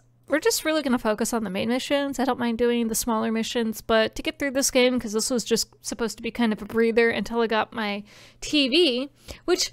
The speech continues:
the T V came today. If you follow me on Instagram, Circuits and Coffee, that's what, who I am on Instagram. Uh, in my Instagram story, I kinda showed you the box arriving, the box, um, being unboxed, and then the setup. So I have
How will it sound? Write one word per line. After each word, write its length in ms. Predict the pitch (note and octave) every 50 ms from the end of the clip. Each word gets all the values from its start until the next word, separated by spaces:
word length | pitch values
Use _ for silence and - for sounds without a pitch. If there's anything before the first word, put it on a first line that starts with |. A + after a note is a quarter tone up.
| - -
the 60 | D#4
T 200 | D4+ - D#4+ E4+
V 100 | D4+ E4
came 260 | - - D#4+ E4+ E4+
today. 220 | - - C4 - G3+
If 100 | - -
you 60 | A3+
follow 240 | - - C#4 D4 E4
me 160 | D#4+ D#4+ D#4
on 140 | D4+ D4 C#4+
Instagram, 800 | - - D4 C#4+ - - C4 - A3 G#3+ G#3+ G3+ G3+ G#3 G#3+ -
Circuits 420 | - - A#3+ B3 - C#4 A#3 -
and 160 | G3 F3+ F#3+
Coffee, 540 | - B3 G#3 G#3 G3 - A3 G#3 G#3+ A3 A3+ -
that's 380 | A3 - - - - - - _
what, 180 | - A3+ - - _ _ _ _ _
who 100 | - A3+
I 80 | A#3 A#3+
am 160 | A#3 A3+ A3+
on 120 | B3 C4
Instagram. 540 | B3 G#3+ F#3 - - G#3+ A3 G3+ G3+ G3+ G3+ G#3 - - - - - - - - - - - - -
Uh, 140 | - A#3+ A3+
in 120 | A3+ A3+ A3+
my 80 | A#3
Instagram 420 | B3+ C4+ C#4 - - C#4 C4+ B3 A#3
story, 640 | - - B3 A#3 A3+ G#3+ G#3+ G#3+ G#3 A3 A3 - _ -
I 60 | A#3
kinda 220 | - B3+ A#3+ A3+
showed 240 | - - A#3 A3+ G#3+
you 380 | A#3 A#3+ A3+ A3 G#3+ G#3+ G#3+ G#3
the 100 | G#3 G#3+
box 320 | - A3+ A#3 A#3 - -
arriving, 680 | B3 A3+ A3+ G#3+ A3 G#3+ - A3 A3 A3 A3 G#3+ A3+ G#3+
the 100 | A3 G#3
box, 540 | - G3+ G#3 G3+ - - - - - - _ _ F4
um, 440 | D4 A3+ A3 G#3 G3+ A#3 G#3+ G3+ G3+ - _
being 260 | - A#3 A3+ A3 A3 A3 -
unboxed, 880 | A#3+ F#3+ F#3+ G3 - A3 G#3+ G#3 - - - - - - - - - - - - - - - - - -
and 220 | - - A#3+ A#3 A3+
then 160 | A#3 A3+ G#3+
the 80 | G#3+ A3+
setup. 340 | - F#4 G4 G4+ - - - _ _ _
So 340 | - - D#4+ D4 C#4+ C4+ - -
I 80 | C#4
have 320 | C4+ D4 F#4+ F#4+ - -